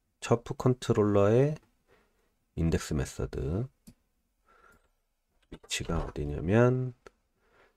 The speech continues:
앱의 에이치티티피 컨트롤러, 첩프 컨트롤러 여기에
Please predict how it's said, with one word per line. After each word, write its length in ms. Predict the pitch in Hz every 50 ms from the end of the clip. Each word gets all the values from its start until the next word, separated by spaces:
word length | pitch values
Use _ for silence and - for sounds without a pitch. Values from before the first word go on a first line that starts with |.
| _ _ _ _ _ _ _ _ _ _ _ _ _ _ _ _ _ _ -
앱의 720 | 80 82 85 87 - - 104 110 117 120 123 123 127 131 - _ _
에이치티티피 1160 | - 80 85 87 - - - - - - - - - 90 - - - - 117 120 120 127 131 131 -
컨트롤러, 1040 | - - 110 113 113 - - - 110 107 104 101 101 104 117 123 135 147 147 151 - _ _ _ _ _ _ _ _ _ -
첩프 280 | - - - - -
컨트롤러 640 | - - 95 - - - - - - - - - - _ _ _ _ -
여기에 540 | 87 80 76 - 78 80 92 107 123 131 -